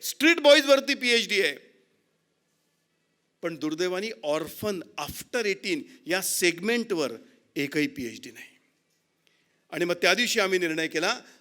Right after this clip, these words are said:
की तर्पण फाउंडेशन आता अनाथ या विषयामध्ये रिसर्चमध्ये पाऊल ठेवते आहे. आता आमचं तर्पण orphan research and development academy आम्ही आता सुरू केलेली आहे. हे एक नवा आयाम घेऊन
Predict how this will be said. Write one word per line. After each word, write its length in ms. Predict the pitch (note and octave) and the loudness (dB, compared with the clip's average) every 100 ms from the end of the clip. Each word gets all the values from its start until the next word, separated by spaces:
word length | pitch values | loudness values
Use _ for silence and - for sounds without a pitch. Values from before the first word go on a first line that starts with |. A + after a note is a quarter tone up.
| _ _ _ - | _ _ _ -16
की 80 | E3+ | -2
तर्पण 380 | F#3 F3+ B3 B3+ | 0 0 0 0
फाउंडेशन 480 | F#3+ F#3 F3+ E3+ F3+ | 0 -2 -2 -4 -4
आता 180 | E3 G3+ E3+ | -6 -6 -6
अनाथ 360 | D3 G#3+ A#3 | -4 -2 -2
या 80 | G#3 | -2
विषयामध्ये 600 | E3+ D3+ F3 D3+ E3 G#3 | -2 -2 -4 -4 0 0
रिसर्चमध्ये 920 | D3+ D#3+ - A3 A3+ A3+ F3 D3 D#3 | 0 -2 0 2 2 0 -4 -6 -6
पाऊल 320 | E3+ C3 C3 | -6 -4 -6
ठेवते 380 | B2 A#2+ A#2 E3 | -6 -10 -8 -2
आहे. 100 | G3 G#3+ - - | -2 -2 -14 -12
आता 260 | D#3 - F#3+ | -6 -4 -2
आमचं 340 | F3 E3+ A3+ A#3+ - _ - | -4 -4 -4 -6 -14 _ 4
तर्पण 500 | F#3 G3 B3 A3+ F3 - | 4 4 2 2 0 0
orphan 400 | F3 F#3+ G#3 A#3 | 2 2 2 0
research 600 | F#3+ E3 G3 - A#3 G#3+ | 0 -2 0 2 2 2
and 180 | G#3+ F#3 | 2 2
development 680 | E3+ F#3 G3+ - G#3+ G#3+ F#3 | 0 0 0 -2 -2 0 -2
academy 440 | D#3+ A#3 G3+ E3+ D#3+ - - | 2 2 2 0 -4 -10 -8
आम्ही 180 | D3+ D3+ | -6 -6
आता 180 | C#3 | -8
सुरू 240 | D3+ C#3+ C3+ | -10 -8 -8
केलेली 360 | C3+ A#2 A#2+ | -10 -10 -12
आहे. 100 | G#2 - _ _ _ _ - - _ - _ - - - | -14 -20 _ _ _ _ -20 -20 _ -20 _ -20 -20 0
हे 100 | A#3 | 4
एक 140 | C#4 B3+ | 4 4
नवा 340 | G3 G#3 C#4+ | 4 6 8
आयाम 360 | B3 G3+ G#3+ G#3+ | 8 6 4 2
घेऊन 240 | G3+ B3 | 0 0